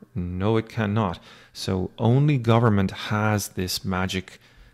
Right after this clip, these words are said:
property to it, sovereignty. We'll talk more about sovereignty later in the semester, but I really need you to know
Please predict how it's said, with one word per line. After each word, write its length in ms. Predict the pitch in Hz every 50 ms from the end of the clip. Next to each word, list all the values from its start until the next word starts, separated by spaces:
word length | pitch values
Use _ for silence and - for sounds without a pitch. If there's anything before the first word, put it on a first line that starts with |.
| - - -
property 540 | - - 104 101 101 - 98 90 95 95 92
to 300 | - - - 95 87 87
it, 180 | 82 - - - - - - - - - _
sovereignty. 840 | - - - - 101 98 98 92 95 92 90 - - 87 85 82 - _ _ _ _ - - - -
We'll 100 | 110 107
talk 340 | - - 131 143 160 - -
more 200 | 165 165 170 175
about 260 | 147 143 127 120 -
sovereignty 540 | - 120 117 110 110 113 104 - 110 101 98
later 260 | 101 104 101 98 101
in 80 | 95
the 60 | 95 92
semester, 560 | - - 101 98 95 95 - - 98 95 90
but 180 | - 98 95
I 60 | 95 95
really 340 | 98 101 113 120 123 123
need 200 | 113 110 107 101
you 60 | 104 101
to 80 | 95 95
know 380 | 95 95 95 92 92 92 90